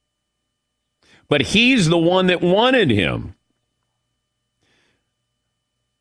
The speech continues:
Now you gotta figure out, how do you move on from him?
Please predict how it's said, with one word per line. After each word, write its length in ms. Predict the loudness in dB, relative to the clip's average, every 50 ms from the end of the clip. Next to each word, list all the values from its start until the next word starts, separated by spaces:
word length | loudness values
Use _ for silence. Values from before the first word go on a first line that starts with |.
| _
Now 340 | -4 -2 0 0 2 2 2
you 120 | 0 0 2
gotta 180 | 0 0 0
figure 240 | 0 0 0 0 2
out, 160 | 0 0 0
how 360 | -2 -4 -4 -2 -2 0 0
do 60 | 0 0
you 120 | 0 2
move 240 | 2 0 0 0 0
on 220 | -2 -2 -4 -4
from 240 | -6 -6 -6 -6 -6
him? 240 | -8 -10 -12 -14